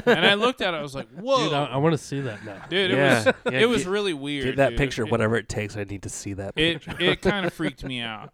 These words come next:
Speaker 1: I was like, 'cause, 'cause those, all of those are weird.
Speaker 2: I wanna have
Speaker 1: Like,
Speaker 2: that framed in my bedroom. <laughs>
Speaker 1: I wish I could get a copy of it, 'cause I was
Speaker 3: Tell
Speaker 1: like,
Speaker 3: people it's
Speaker 1: "No,
Speaker 3: your
Speaker 1: dude, what is
Speaker 3: girlfriend.
Speaker 1: this?"
Speaker 3: <laughs>
Speaker 1: It was crazy. Like, it put, like, long hair on me.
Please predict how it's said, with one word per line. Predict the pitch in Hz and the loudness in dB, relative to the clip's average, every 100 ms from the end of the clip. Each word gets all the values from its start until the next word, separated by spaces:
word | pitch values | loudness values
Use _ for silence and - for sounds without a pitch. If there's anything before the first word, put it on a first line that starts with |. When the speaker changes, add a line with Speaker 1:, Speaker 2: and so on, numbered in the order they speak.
| - | -6
Speaker 1:
I | 135 | -2
was | 156 147 | -2 -2
like, | 143 135 127 | -4 -6 -4
'cause, | 185 196 | -2 -2
'cause | 214 208 | -2 -6
those, | 240 262 - - - | -6 -8 -12 -20 -6
all | 180 240 | -2 -2
of | 285 | -4
those | 190 143 | -8 -8
are | 127 | -10
weird. | 110 110 | -12 -8
Speaker 2:
I | |
wanna | 131 135 | -4 -2
have | |
Speaker 1:
Like, | 139 | -2
Speaker 2:
that | 127 123 | -2 -4
framed | - - 127 117 110 | -6 -4 -2 -4 -6
in | 110 | -8
my | 107 107 | -8 -6
bedroom. | 123 110 - 175 - - - - | -6 -6 -8 -10 -10 -14 -8 -8
<laughs> | - - - 139 - - 240 - - | -6 -4 -2 -2 -4 -6 -6 -6 0
Speaker 1:
I | 175 | 2
wish | 226 277 | 2 0
I | 254 | 0
could | 233 | -2
get | 220 | -2
a | 202 | -2
copy | 208 214 247 170 | -2 -2 -4 -6
of | 139 120 | -8 -8
it, | 113 | -10
'cause | 170 170 | -8 -6
I | 185 | -4
was | 175 | 2
Speaker 3:
Tell | 160 | 4
Speaker 1:
like, | 143 | 4
Speaker 3:
people | 143 151 | 0 0
it's | 135 | -2
Speaker 1:
"No, | 123 | -4
Speaker 3:
your | 120 120 127 | -4 -4 -2
Speaker 1:
dude, | |
what | 151 151 | -2 -2
is | 151 - | -2 -4
Speaker 3:
girlfriend. | - - 185 160 - 190 - 190 - | -6 -2 -2 -4 -6 -8 -8 -10 -10
Speaker 1:
this?" | 190 | -12
Speaker 3:
<laughs> | - 175 - - - - - - - | -12 -18 -14 -16 -14 -20 -18 -20 -2
Speaker 1:
It | 180 | 2
was | 202 - | 2 0
crazy. | - 160 156 147 | -6 -4 -2 -2
Like, | 147 160 175 | -2 -2 -2
it | 156 | 0
put, | 180 196 | 0 2
like, | 175 160 | -4 -8
long | 151 151 156 | -4 -2 -2
hair | 147 147 147 143 | -4 -6 -6 -4
on | 143 139 | -4 -4
me. | 139 139 139 | -4 -6 -6